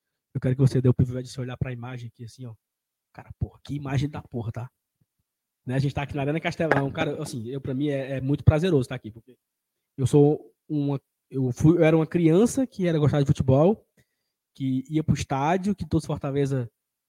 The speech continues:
desde que eu entendo por gente, mas não, não virei jornalista, né? Não sou jornalista, não, não fui trabalhar com esporte, fui trabalhar com números, com planilhas, com conta, fui trabalhar com, no meu administrativo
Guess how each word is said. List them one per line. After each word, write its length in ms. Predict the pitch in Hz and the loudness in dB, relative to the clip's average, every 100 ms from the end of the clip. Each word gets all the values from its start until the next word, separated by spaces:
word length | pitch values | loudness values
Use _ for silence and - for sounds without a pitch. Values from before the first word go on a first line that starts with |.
| _ 135 | _ -2
desde 240 | 147 185 | 0 2
que 60 | 185 | 2
eu 80 | |
entendo 220 | 170 165 156 | 4 2 6
por 120 | 156 | 6
gente, 540 | 139 143 175 226 240 - _ - | 6 2 2 -2 -4 -6 _ -4
mas 180 | 240 208 | 0 2
não, 380 | 220 269 262 247 | 2 0 -2 -8
não 220 | 208 226 | -4 -2
virei 180 | 233 240 | 0 -2
jornalista, 500 | 226 247 254 240 - | -2 -2 0 2 2
né? 120 | 156 | -2
Não 140 | 160 202 | -4 -6
sou 140 | 214 | -6
jornalista, 460 | 196 196 185 202 170 | -6 -4 -6 -6 -6
não, 300 | 180 202 185 _ _ _ 151 | -4 -4 -6 _ _ _ 4
não 120 | 220 | 4
fui 140 | 233 | 4
trabalhar 440 | 208 190 175 175 185 | 0 0 0 -2 -4
com 120 | 160 | -6
esporte, 440 | - 156 123 - | 0 2 4 2
fui 100 | 165 | -6
trabalhar 300 | 185 180 202 | -8 -6 -8
com 220 | - 247 | -6 -4
números, 460 | 175 196 185 143 123 | 8 8 10 4 -2
com 280 | 170 151 131 _ _ _ _ | -6 -6 -8 _ _ _ _
planilhas, 600 | 156 139 180 175 139 - | -4 -2 -2 -2 -4 -6
com 140 | 147 - - | -14 -16 2
conta, 400 | 165 180 143 117 | 6 6 2 -10
fui 140 | 160 | -10
trabalhar 300 | 180 170 175 | -12 -12 -12
com, 300 | - 190 147 - _ _ _ 151 | -10 -10 -10 -14 _ _ _ -4
no 100 | 147 | 2
meu 160 | 170 | 4
administrativo 920 | 170 170 170 196 180 - 175 196 214 | 2 0 -4 -4 -6 -2 -2 -2 -4